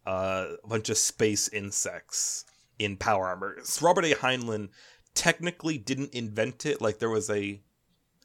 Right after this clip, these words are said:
much earlier, I believe in nineteen thirty-four, a guy mentioned, like, the idea of, like, a powered suit of armor. But for all intents and purposes,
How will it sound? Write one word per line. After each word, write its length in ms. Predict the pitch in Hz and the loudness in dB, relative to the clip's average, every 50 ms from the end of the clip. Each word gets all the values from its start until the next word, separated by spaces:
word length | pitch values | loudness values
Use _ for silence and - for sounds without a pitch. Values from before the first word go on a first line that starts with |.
| _ _ | _ _
much 400 | - 104 104 110 113 - - - - _ - | -8 -4 0 0 0 0 -2 -4 -4 _ -2
earlier, 760 | 107 107 110 117 123 117 120 123 123 123 123 127 131 - - | 2 2 4 4 4 2 0 0 -2 -2 -2 -4 -8 -8 -4
I 60 | - 110 | -4 -4
believe 320 | 104 107 107 110 110 104 | -2 -2 -2 -2 -2 -4
in 120 | 101 101 98 | -6 -6 -6
nineteen 380 | 95 104 110 104 - 117 110 | -6 -6 -6 -6 -8 -10 -8
thirty-four, 840 | 101 - 107 104 104 101 - - - 101 101 104 110 117 117 117 - _ _ _ _ _ _ _ _ _ _ _ _ _ _ - | -4 -4 -4 -4 -4 -6 -8 -8 -6 -4 -2 -2 -2 -4 -6 -10 -16 _ _ _ _ _ _ _ _ _ _ _ _ _ _ -2
a 440 | 110 107 104 104 104 107 107 107 104 | 0 2 2 2 0 -2 -2 -6 -8
guy 540 | 98 110 107 101 107 101 107 107 104 104 104 | -10 -8 -2 2 2 4 4 4 2 0 -2
mentioned, 760 | 101 98 101 95 98 101 - - 117 110 104 104 107 107 104 - | -4 -6 -6 -8 -8 -6 -6 -6 -6 -6 -6 -8 -8 -10 -6 -2
like, 240 | 101 101 101 - - - 104 | -2 -2 -2 -4 -8 -8 -4
the 120 | 104 104 | 0 0
idea 360 | 104 101 95 95 95 101 104 | 0 0 -2 -4 -6 -4 -2
of, 80 | 101 92 | -2 -2
like, 120 | 98 - | -2 -4
a 60 | 98 - | -4 -8
powered 480 | - - - 95 92 95 98 95 87 | -8 -6 -6 -4 -2 -2 -2 -4 -4
suit 160 | - - 101 | -4 -4 -4
of 140 | 98 92 87 | -4 -4 -4
armor. 420 | 92 90 90 95 101 95 101 104 - - - - - - _ _ _ | -4 -6 -4 -4 -4 -4 -4 -6 -10 -16 -20 -20 -20 -20 _ _ _
But 220 | - 110 101 - - | -2 0 0 0 -2
for 220 | - - 131 135 | -2 2 4 6
all 140 | 139 135 127 | 6 6 4
intents 420 | 123 113 - - 110 107 - - | 2 -2 -2 -4 -4 -2 -4 -6
and 80 | 110 98 | -6 -6
purposes, 800 | - - 98 - - 107 - - 107 104 101 101 101 - - | -8 -6 -6 -6 -6 -6 -6 -6 -4 -6 -6 -8 -10 -12 -12